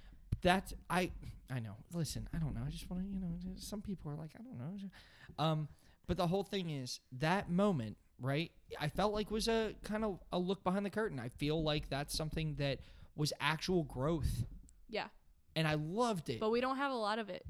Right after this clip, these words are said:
Speaker 1: No.
Speaker 2: We don't show, like, he woke up seventy years in the future and was thrown into an alien war. Like, and then was thrown into a political thriller.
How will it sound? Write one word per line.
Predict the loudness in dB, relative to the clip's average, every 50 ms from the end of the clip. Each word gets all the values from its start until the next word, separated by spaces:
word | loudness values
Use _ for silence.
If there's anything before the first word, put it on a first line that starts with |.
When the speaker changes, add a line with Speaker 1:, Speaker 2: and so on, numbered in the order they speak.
| -6
Speaker 1:
No. | -2 0
Speaker 2:
We | 2 2
don't | 2 0 0 -2
show, | -2 -2 -2 0
like, | 0 -2 -4 -4 -8 -14
he | -20 -20 -10 -6 -6 -4
woke | -2 0 -2 -2 0 -2
up | -4 -4 -4
seventy | -4 -4 -2 -2 -2 -2 -4 -6 -6 -6 -6
years | -6 -4 -2 -2 -2 -2
in | -4 -8
the | -10 -10
future | -10 -10 -8 -8 -6 -6 -6 -6 -6 -6 -8 -10 -14 -14 -14 -16 -18 -18 -18 -18 -16 -16 -16 -16 -16 -12 -8
and | -6 -4 -2
was | -2 -4 -4 -6
thrown | -4 -2 -2 0 -2 -2 -4 -6
into | -8 -8 -6 -6 -6 -6
an | -6 -6
alien | -6 -6 -6 -4 -4 -4 -6 -6 -6 -6
war. | -6 -4 -4 -4 -6 -8 -10 -12 -16 -18 _ -20 -20 _ _ _ _ _ _ _ _ _ _ _ _ _ _ _ _ _ _ _ _ _ _ _ _ _ _ _ _ _ _ _ _
Like, | 0 0 0 0 -4 _ _ _ _ _ _ _ _ _ _ _ _ _ _ _ _ -4
and | -2 0 2
then | 2 2 2 0 -2
was | -2 -2 -2 -4 -6 -12 -18 _ _ _ _ _ _ _ _ _ _ _ _ _ _ _ _ _ _ _ _ _ _ _ _ _ _ _ -20 _ _ -8 0
thrown | 2 2 4 4
into | 2 0 0 0
a | 0 0
political | 0 0 0 0 0 -2 -4 -4
thriller. | 0 0 2 2 2 0 -2